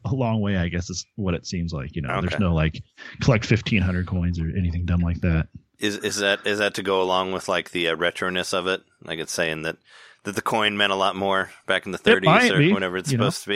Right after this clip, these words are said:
Speaker 2: to be. <laughs> Yeah, we said thirties.
Speaker 1: Yeah, it really might be.
Speaker 2: Yeah.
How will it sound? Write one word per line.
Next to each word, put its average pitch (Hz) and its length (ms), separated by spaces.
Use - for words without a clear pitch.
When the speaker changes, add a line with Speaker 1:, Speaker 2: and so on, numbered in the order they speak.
Speaker 2:
to 101 80
be. - 100
<laughs> - 40
Yeah, 90 260
we 101 160
said - 200
thirties. - 380
Speaker 1:
Yeah, 214 160
it 127 120
really 156 240
might 156 220
be. 101 260
Speaker 2:
Yeah. 92 240